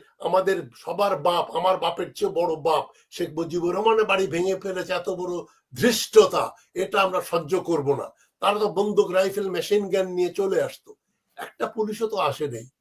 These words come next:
এই যে খুনি ওয়াকারুজ্জামান কয়টা সৈন্য পাঠিয়েছিল, তারাও ভুয়া ভুয়া ধ্বনিতে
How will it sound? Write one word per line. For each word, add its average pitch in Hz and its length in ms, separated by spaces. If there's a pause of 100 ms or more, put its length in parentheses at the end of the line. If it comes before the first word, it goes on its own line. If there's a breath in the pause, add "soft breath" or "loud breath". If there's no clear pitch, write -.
(380)
এই 175 100
যে 185 120
খুনি 208 400
ওয়াকারুজ্জামান 190 960 (260 soft breath)
কয়টা 175 420 (300)
সৈন্য 185 520
পাঠিয়েছিল, 196 600 (380 soft breath)
তারাও 185 280
ভুয়া 180 540
ভুয়া 185 340
ধ্বনিতে 180 540